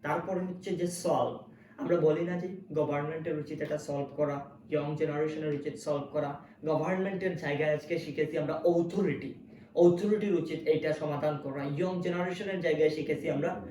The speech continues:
টিনেজার, তারপর ইয়ুথ, যেগুলো আপনারা হয়তো সচরাচর জানেন অনেকে। So, সলভের বদলে আজকে থেকে লিখবেন টেক আপ। কি লিখবেন? টেক আপ। So, আপাতত এগুলোই থাক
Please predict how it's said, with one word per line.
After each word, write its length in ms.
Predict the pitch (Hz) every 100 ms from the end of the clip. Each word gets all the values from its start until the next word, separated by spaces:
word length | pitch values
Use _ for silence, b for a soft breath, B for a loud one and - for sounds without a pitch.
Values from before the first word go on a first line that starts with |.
| B B
টিনেজার, 720 | 208 208 226 190 180 123 -
তারপর 320 | 143 - 156
ইয়ুথ, 260 | 143 151 151 - B B -
যেগুলো 200 | 196 -
আপনারা 300 | - 220 208
হয়তো 140 | -
সচরাচর 540 | - 156 156 151 180
জানেন 360 | 143 127 143 151
অনেকে। 380 | 117 117 117 - B B B -
So, 80 | 175
সলভের 500 | - 196 214 247 226
বদলে 280 | 202 175
আজকে 280 | 165 156 170
থেকে 200 | 156 151
লিখবেন 360 | 151 143 151 143 -
টেক 300 | 147 139 -
আপ। 80 | - -
কি 80 | 180
লিখবেন? 340 | 190 202 247 254 - - - - -
টেক 320 | 175 147 -
আপ। 140 | - - - - B B B B - -
So, 80 | 175 160 - - -
আপাতত 400 | 156 156 180 175
এগুলোই 380 | 214 175 180 180
থাক 220 | 165 156